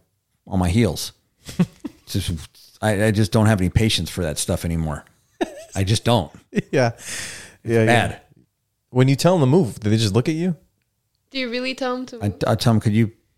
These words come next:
Speaker 1: not be so close to me?"
Speaker 2: And they just kinda
Speaker 1: I'll
Speaker 2: back up.
Speaker 1: just, they, then I'll take a step forward and they stay there.
Speaker 2: It's probably those who don't speak English.
Speaker 1: Probably.
Speaker 2: Right?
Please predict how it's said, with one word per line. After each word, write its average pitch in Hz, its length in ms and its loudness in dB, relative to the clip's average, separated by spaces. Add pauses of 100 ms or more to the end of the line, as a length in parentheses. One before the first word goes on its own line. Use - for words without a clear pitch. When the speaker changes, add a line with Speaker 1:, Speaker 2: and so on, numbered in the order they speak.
(380)
Speaker 1:
not 104 380 -10
be 104 100 -14
so 95 160 -2
close 101 240 -2
to 85 100 -4
me?" 78 200 -6 (680)
Speaker 2:
And 107 380 2
they 107 80 2
just 98 220 0
kinda 101 160 2
Speaker 1:
I'll 95 40 4 (120)
Speaker 2:
back - 20 2
up. 98 60 0
Speaker 1:
just, - 360 -2
they, 101 240 -2 (160)
then 95 180 -10
I'll 95 120 0
take 110 160 -2
a 92 60 -4
step - 280 -4
forward 95 220 0
and 90 60 0
they 92 80 -4
stay 120 240 0
there. 80 220 -2
Speaker 2:
It's 127 120 0
probably 202 300 4
those 131 280 6
who 123 80 4
don't 120 160 4
speak 110 220 0
English. 101 440 2 (280)
Speaker 1:
Probably. 101 500 0 (160)
Speaker 2:
Right? 160 260 2